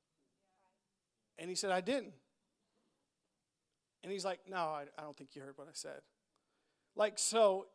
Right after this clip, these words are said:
if you, you started doing things you knew you shouldn't and living unwise and doing sinful things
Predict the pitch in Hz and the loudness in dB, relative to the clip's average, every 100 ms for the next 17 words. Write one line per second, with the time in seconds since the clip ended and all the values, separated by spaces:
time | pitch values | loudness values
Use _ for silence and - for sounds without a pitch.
0 | _ 190 190 202 202 190 165 - _ _ | _ -4 -4 -6 -8 -8 -10 -16 _ _
1 | _ - 185 - 233 208 214 214 214 196 | _ -4 0 4 4 4 2 2 0 -2
2 | 175 202 196 180 165 - 254 214 233 - | -2 -4 -4 -6 -4 4 4 4 -4 -14
3 | _ _ _ _ _ _ 196 _ _ _ | _ _ _ _ _ _ _ _ _ _
4 | _ _ _ _ _ _ _ _ _ - | _ _ _ _ _ _ _ _ _ -10
5 | 165 160 185 220 240 220 208 170 160 170 | -8 0 2 4 4 2 2 4 6 6
6 | 190 185 170 151 - _ _ _ _ - | 2 -2 -6 -10 -14 _ _ _ _ -20
7 | _ _ _ _ _ _ _ 151 214 214 | _ _ _ _ _ _ _ -6 -2 -2
8 | 196 247 233 196 190 214 208 180 220 | 0 0 0 -2 0 2 2 -2 -6